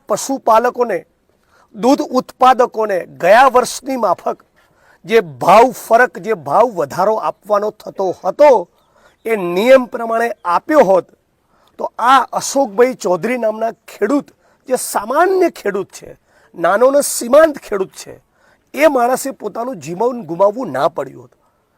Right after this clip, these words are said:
એ ખેડૂતો, પશુપાલકો, દૂધ ઉત્પાદકો જ્યારે સાબર ડેરીના દ્વાર ઉપર પોતાની ન્યાયી અને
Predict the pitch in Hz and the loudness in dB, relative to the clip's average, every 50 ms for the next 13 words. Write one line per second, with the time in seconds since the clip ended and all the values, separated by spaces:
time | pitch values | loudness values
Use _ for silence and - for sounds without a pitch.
0 | _ _ _ _ _ - 233 262 302 - - - - 262 294 302 214 - 302 311 | _ _ _ _ _ -4 -2 0 0 0 2 2 2 4 4 2 2 4 4 4
1 | 311 - - _ _ _ _ _ _ _ _ _ - - - - 285 - - 254 | 4 2 -4 _ _ _ _ _ _ _ _ _ -4 -4 -2 -2 0 2 4 6
2 | 262 277 277 - 277 294 302 202 226 240 - 254 170 - _ 262 247 254 - 277 | 6 6 4 4 2 2 2 2 -2 -6 -6 -6 -8 -4 _ 2 2 4 4 0
3 | - 269 285 - 254 254 262 247 - - 185 202 202 262 269 277 214 214 214 214 | -2 -2 -2 -2 -2 -2 -2 -4 -4 -6 -6 0 2 2 2 2 4 2 0 0
4 | 254 254 254 262 226 175 139 131 156 160 175 208 240 277 269 - - 254 226 196 | 2 0 -2 -2 -2 -6 -10 -6 -2 2 2 4 2 2 0 -2 0 2 2 2
5 | 175 - _ _ _ _ _ _ _ _ _ _ _ 254 247 - 277 262 262 269 | 0 -6 _ _ _ _ _ _ _ _ _ _ _ 0 0 2 4 4 4 4
6 | 285 277 240 220 202 202 202 220 240 262 277 285 269 262 254 254 | 2 0 -2 0 0 2 4 6 6 4 2 0 -2 0 0 0